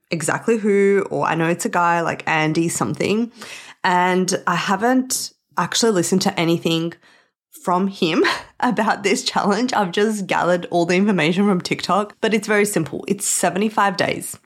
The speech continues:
okay? It has five rules,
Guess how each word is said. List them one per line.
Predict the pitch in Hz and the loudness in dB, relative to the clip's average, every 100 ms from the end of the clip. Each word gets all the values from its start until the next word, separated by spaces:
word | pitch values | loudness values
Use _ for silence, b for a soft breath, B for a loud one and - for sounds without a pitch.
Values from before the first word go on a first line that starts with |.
| _ 160 | _ -6
okay? | 147 190 220 B B B B B | 0 2 0 B B B B B
It | 202 202 202 - | 0 2 0 -2
has | - 196 185 190 - | -2 0 0 -4 -16
five | - - - 180 170 180 196 196 _ | -16 -16 -4 0 2 2 0 -4 _
rules, | 180 160 117 73 185 - | -4 -2 -2 -4 -8 -10